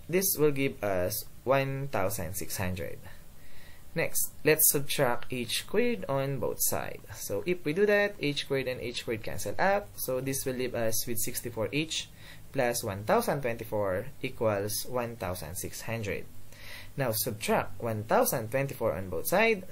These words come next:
This will result to sixty-four h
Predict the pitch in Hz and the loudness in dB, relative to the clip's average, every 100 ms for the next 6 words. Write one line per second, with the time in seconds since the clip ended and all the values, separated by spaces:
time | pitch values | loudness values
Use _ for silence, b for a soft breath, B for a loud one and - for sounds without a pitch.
0 | 147 143 139 135 135 135 123 123 120 98 | 0 4 6 4 2 0 2 2 2 2
1 | 85 - - 143 127 120 - 139 - 143 | -2 -4 -2 0 2 2 0 0 -2 -2
2 | 110 110 202 208 - | 0 2 2 0 -2